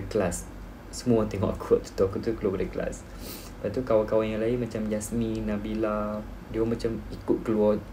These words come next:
ikut aku keluar juga. Nak, nak bercakap dengan aku. Sebab Yasmin, Nabila antara kawan yang pernah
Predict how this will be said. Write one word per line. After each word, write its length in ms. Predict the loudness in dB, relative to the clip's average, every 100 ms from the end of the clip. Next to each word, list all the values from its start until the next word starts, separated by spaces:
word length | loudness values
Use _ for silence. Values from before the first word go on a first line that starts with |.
| -8 -6
ikut 200 | 2 2
aku 160 | 2 0
keluar 240 | 2 4
juga. 320 | 4 2 0 0 -8 -12 -12 -12 -12 -12 -8 -6
Nak, 100 | -6 -8 -14 -4
nak 100 | 0 2
bercakap 240 | 4 2
dengan 300 | 2 2 0 0
aku. 240 | 0 -2 -4 -14 -14 -14 -16 -14
Sebab 160 | 0 4
Yasmin, 480 | 4 4 2 2 2
Nabila 400 | 0 -2 0 0
antara 240 | 2 0 2
kawan 400 | 0 2 2 2
yang 180 | 0 -2 -6 -12 -14 -2
pernah 240 | 0 2